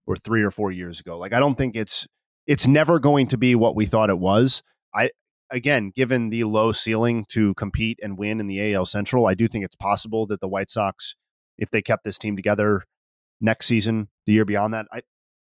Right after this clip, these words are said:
it, it's possible they could win the division one of those seasons. Um,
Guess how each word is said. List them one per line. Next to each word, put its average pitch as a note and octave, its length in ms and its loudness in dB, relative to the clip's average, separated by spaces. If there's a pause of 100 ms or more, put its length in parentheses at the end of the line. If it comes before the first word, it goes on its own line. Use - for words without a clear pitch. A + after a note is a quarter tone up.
it, C3+ 180 -2
it's C#3+ 180 0
possible B2 440 0
they A#2 120 2
could G#2+ 180 -4
win A2 120 2
the G#2 60 -2
division F#2 520 -2
one F#2 120 -2
of E2 100 -10
those E2+ 180 -6
seasons. - 440 -10 (460)
Um, F#2+ 580 2